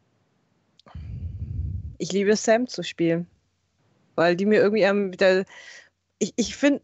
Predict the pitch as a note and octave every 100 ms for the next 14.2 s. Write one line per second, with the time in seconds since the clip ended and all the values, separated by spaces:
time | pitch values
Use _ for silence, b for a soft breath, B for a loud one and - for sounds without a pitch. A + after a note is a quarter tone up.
0 | - C4+ C4 C#4 D#4+ C#4+ C#4 D4 - C#4+
1 | B3+ B3 C#4 D#4+ D#4 D4 - C#4+ C#4 A#3
2 | A#3+ A#3+ B3 B3 A#3 F#3+ F#3+ F#3 F3 E3
3 | E3 F#3 - F#3+ F#3+ F3+ F3+ F#3+ F3+ E3
4 | E3+ F3+ - E3+ F3 E3+ F3+ F3+ F#3 G#3
5 | G3 A3 A#3 G3 F#3+ G3 G3 G#3+ G3 F#3+
6 | G#3+ G#3 G#3+ G#3 G3 G3+ F#3+ F#3+ A3 G#3
7 | G3 G3 G3 F3+ F#3+ F#3+ F3+ F3 G3 F#3+
8 | F#3 D#3+ D#3+ E3 E3 - - - - -
9 | - - E3 - C#3 D#3 D3+ - - D#3
10 | D#3+ G3 B B B B B B B B
11 | - F#3 G3+ G3 G3 - - _ _ _
12 | _ _ - F#3+ _ - _ _ _ _
13 | - F3+ F3+ F3 F3 E3+ E3+ - F3 E3+
14 | E3 E3